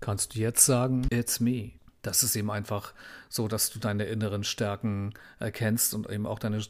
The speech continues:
deine Schwächen erkennst, beziehungsweise auch deine Ängste, die genauso zu dir gehören. Und, ähm, ich hab letztens einen Post bei Instagram gemacht,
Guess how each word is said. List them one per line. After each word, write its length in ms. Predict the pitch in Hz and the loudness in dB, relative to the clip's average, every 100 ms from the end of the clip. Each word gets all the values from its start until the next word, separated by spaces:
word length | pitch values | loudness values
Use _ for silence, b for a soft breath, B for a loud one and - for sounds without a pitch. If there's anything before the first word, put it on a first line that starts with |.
| - | -6
deine 160 | - 101 | -4 -4
Schwächen 340 | - 117 117 | -2 -2 -2
erkennst, 560 | 107 107 113 107 - - B B B B B B B - | -4 -2 0 2 0 -2 B B B B B B B -8
beziehungsweise 600 | 120 - 156 120 127 120 | -4 0 0 2 2 2
auch 80 | - | 2
deine 260 | 131 120 | 4 4
Ängste, 640 | 113 135 247 - 139 131 135 - _ _ _ 135 | 4 2 0 4 4 4 0 -10 _ _ _ 0
die 80 | |
genauso 380 | 139 143 151 139 | 4 6 6 4
zu 240 | - - 123 | 2 2 6
dir 160 | 120 | 6
gehören. 720 | 107 113 117 117 117 131 139 - - _ _ _ | 6 6 6 6 4 2 0 -6 -20 _ _ _
Und, 420 | 123 117 117 - - | 2 2 2 -2 -2
ähm, 460 | 117 110 107 113 - _ _ _ _ _ _ _ _ _ _ | 2 2 2 0 -4 _ _ _ _ _ _ _ _ _ _
ich 160 | 113 123 | -2 -2
hab 120 | 110 | 0
letztens 380 | 110 - 113 - | 0 0 0 -2
einen 100 | 110 | 0
Post 320 | 117 110 - | 0 0 0
bei 80 | 110 | 0
Instagram 460 | 113 - 110 104 | 0 0 0 -2
gemacht, 460 | 104 101 104 - | -2 -2 -4 -8